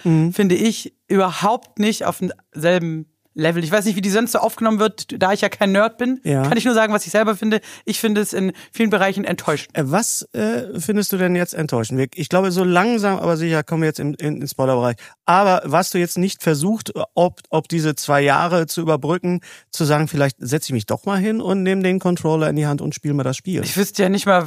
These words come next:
Speaker 2: wo, was für ein Spiel, <laughs> wo finde ich
Speaker 1: Das Spiel,
Speaker 2: das?
Speaker 1: das Spiel heißt, das Spiel heißt The Last of Us auch.
Speaker 2: Ja, schon,
Speaker 1: Also
Speaker 2: aber weißt du,
Speaker 1: deswegen
Speaker 2: welche Art von, da brauche ich doch auch ein, ähm, weiß ich nicht, eine Playstation oder sowas.
Speaker 1: Genau,
Speaker 2: Was brauche
Speaker 1: ja.
Speaker 2: ich dazu?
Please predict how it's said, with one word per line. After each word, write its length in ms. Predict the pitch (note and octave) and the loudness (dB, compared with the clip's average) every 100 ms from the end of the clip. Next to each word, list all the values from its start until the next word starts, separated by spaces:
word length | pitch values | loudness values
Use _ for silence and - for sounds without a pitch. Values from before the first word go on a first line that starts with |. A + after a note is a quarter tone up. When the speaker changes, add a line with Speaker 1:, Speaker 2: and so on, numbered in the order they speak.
| D3+ | 0
Speaker 2:
wo, 140 | D#3+ G3 | 0 0
was 260 | - E3 E3+ | 0 -2 0
für 80 | - | -2
ein 60 | F3 | -4
Spiel, 360 | - G3+ G#3+ F#3 F#4 G3 | -2 0 2 0 -2 -8
<laughs> 180 | - - G3+ | -8 -6 -4
wo 260 | G#3+ G3 G#3+ | -2 0 0
finde 240 | - D#4 G4+ | 0 0 0
ich 60 | |
Speaker 1:
Das 160 | A3 A3 | 0 -2
Spiel, 200 | - A#3+ | -2 -2
Speaker 2:
das? 80 | - - - | -4 -10 -6
Speaker 1:
das 120 | - E3 | -4 -2
Spiel 240 | A3 A#3+ | 0 2
heißt, 280 | G3+ G#3 - | 2 0 -4
das 160 | D#3+ E3 | -6 -4
Spiel 220 | A#3 F3+ | -2 0
heißt 220 | G3+ - F#3+ - | 0 -4 -10 -4
The 140 | E3+ | 2
Last 320 | F#3 E3 E3 | 4 2 0
of 100 | D3 | -4
Us 240 | B2 A#2 - | -2 -4 -2
auch. 100 | A2 | 0
Speaker 2:
Ja, 140 | A2 | 0
schon, 280 | D3+ - C#4 | 0 0 2
Speaker 1:
Also 120 | D3 | 2
Speaker 2:
aber 80 | F#3 | 2
weißt 160 | F#3 A3 | 0 0
du, 40 | |
Speaker 1:
deswegen 40 | |
Speaker 2:
welche 240 | A3 A3+ G3+ | -2 0 -2
Art 180 | G#3 G#3+ | -2 -2
von, 300 | A3 G#3 G3 - | -2 -2 -4 -8
da 80 | F#3 | -6
brauche 260 | D#4 F4 A#3+ | -2 -2 -2
ich 80 | |
doch 200 | - G#3 | -2 -4
auch 260 | - G3 F3+ | -2 -2 -2
ein, 240 | F#3 F3+ F3+ | -2 -2 0
ähm, 320 | E3 E3 E3+ | -2 -2 -2
weiß 160 | G#3 F#3+ | -2 -2
ich 40 | E3 | -6
nicht, 240 | E3+ - | -8 -6
eine 80 | F3+ | -4
Playstation 640 | G3+ A3+ B3+ F#3+ F#3 - | 0 0 0 -2 -2 -2
oder 160 | F3+ E3 | -4 -4
sowas. 320 | E3 E3 E3 | -2 -4 -2
Speaker 1:
Genau, 240 | - A3 D#3 | 0 2 2
Speaker 2:
Was 120 | A#2+ | 2
brauche 160 | B2+ | 2
Speaker 1:
ja. 40 | A#2+ | 0
Speaker 2:
ich 60 | |
dazu? 380 | - D#3+ - C#3+ | 0 -4 -4 -8